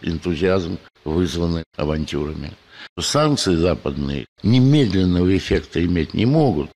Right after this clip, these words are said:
но в далёком прицеле они дико разрушительны для России. Это, э, потеря рынков для нефти и газа,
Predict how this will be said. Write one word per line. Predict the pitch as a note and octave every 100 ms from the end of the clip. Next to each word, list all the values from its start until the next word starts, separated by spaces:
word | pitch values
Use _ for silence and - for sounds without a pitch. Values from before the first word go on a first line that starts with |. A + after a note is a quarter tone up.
| -
но | F#2+ B2+
в | G#2+
далёком | C3 D#3+ D3+ A2 G2+
прицеле | A2 - D3 C#3 G2+ -
они | - G2+ A#2+
дико | G2 D2+ A2 G2
разрушительны | E2 E2 E2+ - C#2 - C#2+ D2
для | C2+ D#2+
России. | D#2 - - - C#2+ -
Это, | - G#2+ A#2+
э, | - - D#2
потеря | - F2 G2+ F#2+ F2+ E2+ C#2+ -
рынков | - E2+ G2+ F#2 E2 D2+
для | C2+ C#2+ D2
нефти | D2 D2+ - D#2
и | D#2
газа, | E2+ A2 E2 F#2+